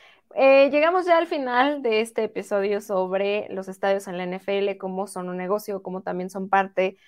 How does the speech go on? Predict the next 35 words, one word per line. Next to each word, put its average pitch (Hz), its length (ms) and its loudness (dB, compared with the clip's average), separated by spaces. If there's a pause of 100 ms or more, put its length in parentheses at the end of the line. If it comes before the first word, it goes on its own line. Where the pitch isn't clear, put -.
(180)
del 208 320 2
entretenimiento, 214 1400 0 (220)
pero 269 240 6
los 302 200 0
invitamos, 185 600 -2
como, 180 520 0
eh, 175 320 -4
en 180 160 -6
todos 202 340 4
los 185 160 -6
episodios, 202 640 -2
a 233 420 6
que 214 500 -2
se - 220 -10
suscriban 196 720 -2 (100)
a 196 240 4
los 226 200 -2
canales 185 360 -4
de 185 80 -6
Primero 185 380 -6
y 185 60 -2
Diez 185 200 -4
en 190 140 -8
todas 214 220 0
las 196 160 -2
redes 190 160 -4
sociales, 196 340 -6
pero 254 160 0
también 294 460 -2 (260)
en 254 160 0
sus 262 140 -6
plataformas 240 720 0
de 226 60 2
audio 208 200 2
favoritas, 190 680 2